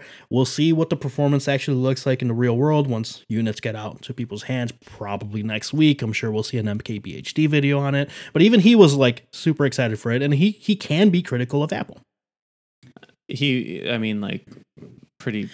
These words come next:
Speaker 1: Not
Speaker 2: vaguely
Speaker 1: super
Speaker 2: critical.
Speaker 1: crazy.
Speaker 2: I
Speaker 1: Yeah,
Speaker 2: mean, he
Speaker 1: yeah.
Speaker 2: loves Apple 'cause he likes aesthetics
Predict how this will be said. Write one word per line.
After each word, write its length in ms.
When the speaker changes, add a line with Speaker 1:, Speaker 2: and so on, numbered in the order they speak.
Speaker 1:
Not 360
Speaker 2:
vaguely 220
Speaker 1:
super 220
Speaker 2:
critical. 340
Speaker 1:
crazy. 180
Speaker 2:
I 80
Speaker 1:
Yeah, 140
Speaker 2:
mean, 80
he 100
Speaker 1:
yeah. 80
Speaker 2:
loves 240
Apple 340
'cause 300
he 140
likes 280
aesthetics 560